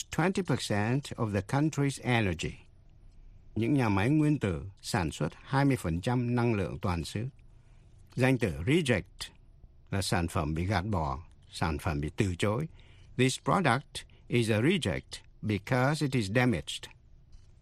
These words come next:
Sản phẩm này bị từ chối bởi vì bị hư. The committee rejected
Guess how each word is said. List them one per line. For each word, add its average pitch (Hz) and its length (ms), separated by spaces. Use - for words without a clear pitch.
Sản 87 280
phẩm 90 240
này 101 200
bị 87 140
từ 104 240
chối 120 360
bởi 90 160
vì 95 220
bị 101 140
hư. 131 280
The 120 100
committee 131 680
rejected 123 600